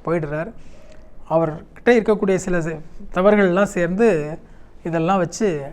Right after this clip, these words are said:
அவர் மேல வழக்கு போட்டுறாங்க. வழக்கு போட்டவுடனே அவர் லைஃப்ல துன்பங்கள் அப்ப தான் ஆரம்பிக்கிறது. இவர் லைஃப்பை ரொம்ப சந்தோஷமா சுவாமி மேல பக்தியோட எல்லாம் பண்ணிட்டு இருந்தவர், சுவாமியோட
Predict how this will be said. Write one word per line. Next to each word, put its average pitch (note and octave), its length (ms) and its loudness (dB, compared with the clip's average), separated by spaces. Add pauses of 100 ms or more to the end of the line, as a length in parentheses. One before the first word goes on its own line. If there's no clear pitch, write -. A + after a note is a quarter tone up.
அவர் C#3+ 140 -6
மேல D3 200 -8
வழக்கு C#3 360 -12
போட்டுறாங்க. B2 300 -18 (1120)
வழக்கு D#3+ 280 0
போட்டவுடனே D#3+ 520 -4 (640)
அவர் C3+ 140 -4
லைஃப்ல E3+ 500 -4 (840)
துன்பங்கள் E3+ 420 2
அப்ப D#3 180 0
தான் D#3+ 260 2
ஆரம்பிக்கிறது. E3 560 -2 (480)
இவர் D#3+ 160 -4
லைஃப்பை F3+ 240 0
ரொம்ப F3+ 240 0
சந்தோஷமா F#3+ 800 2
சுவாமி F#3 380 -2
மேல F#3 220 2
பக்தியோட F3+ 800 2 (380)
எல்லாம் F3+ 280 2
பண்ணிட்டு F#3 320 0
இருந்தவர், F#3 400 2
சுவாமியோட F#3 420 2